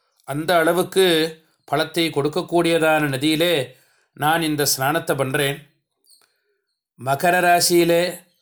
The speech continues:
சூரியன் இருக்கிற பொழுது வரக்கூடியதான இந்த மாக மாசத்திலே நான் இந்த ஸ்நானத்தை பண்றேன். கோவிந்தன்,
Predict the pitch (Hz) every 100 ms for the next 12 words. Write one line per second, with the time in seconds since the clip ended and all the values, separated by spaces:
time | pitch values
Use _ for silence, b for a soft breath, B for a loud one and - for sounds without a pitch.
0 | - - 160 160 175 175 175 165 - 135
1 | 160 180 175 165 170 170 175 175 139 160
2 | 160 180 175 175 165 165 170 175 180 _
3 | _ - 151 165 170 175 - - _ _
4 | _ 117 120 139 175 175 165 165 165 160
5 | 160 120 - _ _ _ _ _ _ _
6 | _ _ _ _ _ _ _ _ _ _
7 | _ _ 156 160 160 143 139 - 135 165
8 | 180 151 147 151 139 156 _ _ _ _
9 | _ _ _ _ _ _ - 127 160 175
10 | 185 175 175